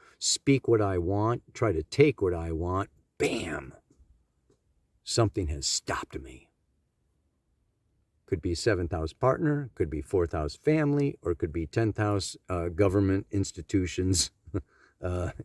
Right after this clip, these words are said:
<laughs> World Health Organization. <laughs> We won't go there. I've been told not to get too political. <laughs> I'll do a special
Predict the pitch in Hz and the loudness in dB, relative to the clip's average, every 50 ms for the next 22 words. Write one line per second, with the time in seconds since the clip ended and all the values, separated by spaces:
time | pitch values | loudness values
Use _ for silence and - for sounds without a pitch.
0 | - - - - - - - _ _ _ _ - - 110 101 107 - - 95 104 | -8 -8 -8 -8 -8 -14 -16 _ _ _ _ 2 6 8 8 8 6 4 2 2
1 | 95 - 104 98 98 92 98 92 90 92 95 95 95 - - 110 120 - _ _ | 2 2 2 2 2 2 2 0 0 0 0 0 0 0 -2 -2 -4 -4 _ _
2 | _ - - - - 262 - - 262 - - 349 - _ - - - _ - - | _ -6 -6 -4 -6 -10 -8 -8 -10 -10 -10 -12 -12 _ -14 -16 -16 _ -20 -20
3 | _ _ _ _ _ - - - - - - - - 120 101 - - 92 92 92 | _ _ _ _ _ -20 -20 -20 -18 -16 -16 -14 -12 -12 -12 -8 -2 0 2 4
4 | 90 92 104 117 110 - 123 120 131 120 113 98 92 90 92 101 98 98 - - | 6 6 6 4 6 6 4 6 6 6 6 4 4 4 0 -2 -4 -8 -14 -16
5 | _ - 87 82 80 98 90 87 - 98 95 95 90 92 95 92 90 - - 90 | _ -10 -8 -8 -6 -6 -6 -6 -4 -4 -2 -2 -2 -2 -2 -4 -4 -6 -4 0
6 | 90 98 82 - - 107 - - - 101 107 104 95 90 80 - - 80 82 95 | 0 0 0 0 -2 -2 -2 -2 0 0 2 2 2 0 -2 -4 -4 0 2 2
7 | 101 - - - - - - - - - 302 - _ _ _ _ _ _ _ _ | 2 2 0 -14 -12 -4 -4 -2 2 0 0 0 _ _ _ _ _ _ _ _
8 | _ _ _ _ _ - 415 339 - _ _ - 208 - _ _ _ - - - | _ _ _ _ _ -4 -4 -4 -4 _ _ -4 -4 -4 _ _ _ -16 -12 -10
9 | 175 165 - - 233 240 - - - _ - _ _ _ - - - - - - | -8 -8 -8 -10 -12 -16 -18 -20 -20 _ -20 _ _ _ -20 -20 -20 -20 -20 -20
10 | - - - - - - _ _ _ - - 85 85 87 85 98 98 92 87 87 | -20 -20 -20 -20 -20 -20 _ _ _ -14 -10 -8 -6 -4 -2 -2 0 0 0 -2
11 | 80 - - 87 85 80 - - 80 80 80 73 | -6 -6 -6 -4 -4 -4 -2 -2 -2 -2 -4 -6